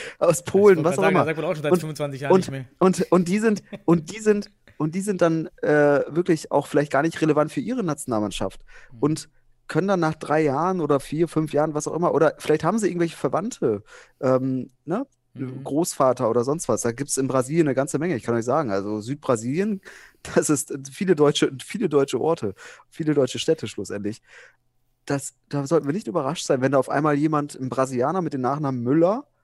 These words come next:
Speaker 1: auch für die
Speaker 2: Ja.
Speaker 1: deutsche Nationalmannschaft spielt. Das ist nicht,
Speaker 2: Der
Speaker 1: ist aber
Speaker 2: zentrale
Speaker 1: solch-
Speaker 2: Punkt ist ja, bürgerst du jemanden ein, der schon seit zehn Jahren in Deutschland lebt und sich sowieso eingebürgert hätte? Oder bürgerst du jemanden ein, der seit einem Jahr in Deutschland lebt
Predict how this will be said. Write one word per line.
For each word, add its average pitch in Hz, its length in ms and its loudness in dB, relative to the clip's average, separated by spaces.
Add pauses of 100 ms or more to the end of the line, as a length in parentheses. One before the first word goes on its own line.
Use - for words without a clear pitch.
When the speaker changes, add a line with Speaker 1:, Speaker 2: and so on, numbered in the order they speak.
(240)
Speaker 1:
auch 139 180 0
für 156 220 0
die 143 80 -6
Speaker 2:
Ja. 147 100 4
Speaker 1:
deutsche 143 160 -4
Nationalmannschaft 143 500 -6
spielt. 101 300 -6 (300)
Das 143 180 -4
ist 175 140 -10
nicht, 196 160 -6 (320)
Speaker 2:
Der - 100 -6
Speaker 1:
ist 185 100 0
aber 190 180 4
Speaker 2:
zentrale 196 160 4
Speaker 1:
solch- 180 100 4
Speaker 2:
Punkt 226 240 0
ist 208 180 -6
ja, 185 140 -2
bürgerst 170 420 -8
du 165 60 -10
jemanden 151 480 -10
ein, 139 480 -10 (180)
der 147 140 -4
schon 147 200 -8
seit 131 220 -8
zehn 147 240 -8
Jahren 170 140 -8
in 147 80 -12
Deutschland 135 480 -10
lebt 170 340 -8
und 160 160 -12
sich 147 140 -12
sowieso 151 560 -8 (160)
eingebürgert 143 800 -4
hätte? 254 360 -4 (880)
Oder 226 320 4
bürgerst 214 400 -2
du 202 40 -8
jemanden 190 300 -4
ein, 175 240 -6
der 165 140 0
seit 156 340 -2 (140)
einem 214 320 -2
Jahr 160 220 0
in 160 120 -8
Deutschland 160 500 -4
lebt 156 340 -4